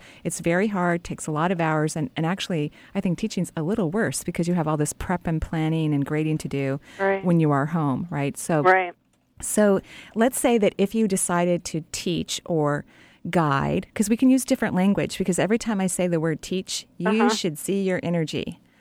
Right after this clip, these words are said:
Speaker 2: <laughs>
Speaker 1: Yeah, that's why I said, "Are you sitting down first?" <laughs> Because
Speaker 2: Oh, funny.
Speaker 1: because you, it's like your body wants to throw up <laughs> when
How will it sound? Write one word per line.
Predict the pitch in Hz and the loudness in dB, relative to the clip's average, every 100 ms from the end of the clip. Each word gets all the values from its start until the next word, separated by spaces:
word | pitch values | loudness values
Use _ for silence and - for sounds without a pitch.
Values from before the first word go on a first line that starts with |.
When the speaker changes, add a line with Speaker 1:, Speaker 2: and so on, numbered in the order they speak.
| - | 2
Speaker 2:
<laughs> | 427 494 381 403 - | 4 4 2 -2 6
Speaker 1:
Yeah, | 233 208 - 214 | 8 8 6 6
that's | 240 - | 4 6
why | 311 220 | 4 6
I | 220 | 4
said, | - 208 | 4 2
"Are | 170 | 4
you | 170 | 2
sitting | 170 190 190 165 | 2 0 2 4
down | 160 165 | 4 2
first?" | 190 160 151 - | 2 2 2 4
<laughs> | 214 | 4
Because | 233 269 - 208 | 6 8 6 6
Speaker 2:
Oh, | 254 254 254 254 - | 4 2 2 0 -2
funny. | 254 233 247 254 | -4 -2 -4 -2
Speaker 1:
because | 208 262 226 | 2 4 4
you, | |
it's | 220 - | 2 2
like | 214 | 2
your | 208 | 2
body | 190 202 | 2 2
wants | 196 175 | 2 0
to | - | -2
throw | 151 - 156 147 | -6 -2 0 0
up | - 151 - - | 0 0 -2 -6
<laughs> | - | 2
when | 214 | 4